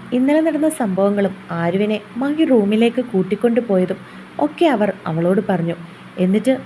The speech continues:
അമ്മ ഏട്ടനെ എതിർത്തില്ലേ? അമ്മ തന്നെയല്ലേ ചേച്ചിക്ക് ഇഷ്ടമില്ലാതെ നടന്ന വിവാഹം ആയതുകൊണ്ട് അവരൊന്നിച്ച് കിടക്കേണ്ടെന്ന് പറഞ്ഞത്?" എന്നിട്ട് അവൾ സംശയത്തോടെ അവരെ നോക്കി ചോദിച്ചു. അതിനവർ അവളെ നോക്കി ഒന്ന് പുഞ്ചിരിച്ചു. "ശരിയാണ്, പക്ഷെ പിന്നെ ആലോചിച്ചപ്പോ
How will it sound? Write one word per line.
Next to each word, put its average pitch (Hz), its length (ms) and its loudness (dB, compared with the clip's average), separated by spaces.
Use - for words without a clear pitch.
അമ്മ 214 180 -4
ഏട്ടനെ 302 360 2
എതിർത്തില്ലേ? 196 540 2
അമ്മ 262 220 2
തന്നെയല്ലേ 320 480 2
ചേച്ചിക്ക് 208 360 0
ഇഷ്ടമില്ലാതെ 214 540 2
നടന്ന 208 300 0
വിവാഹം 185 440 0
ആയതുകൊണ്ട് 202 420 2
അവരൊന്നിച്ച് 262 520 2
കിടക്കേണ്ടെന്ന് 220 600 0
പറഞ്ഞത്?" 196 380 2
എന്നിട്ട് 196 400 0
അവൾ 349 220 2
സംശയത്തോടെ 233 720 0
അവരെ 190 260 2
നോക്കി 202 240 -2
ചോദിച്ചു. 170 420 -4
അതിനവർ 185 440 0
അവളെ 285 260 2
നോക്കി 285 260 0
ഒന്ന് 254 120 2
പുഞ്ചിരിച്ചു. 175 600 -4
"ശരിയാണ്, 285 600 2
പക്ഷെ 190 260 -2
പിന്നെ 269 380 0
ആലോചിച്ചപ്പോ 269 640 0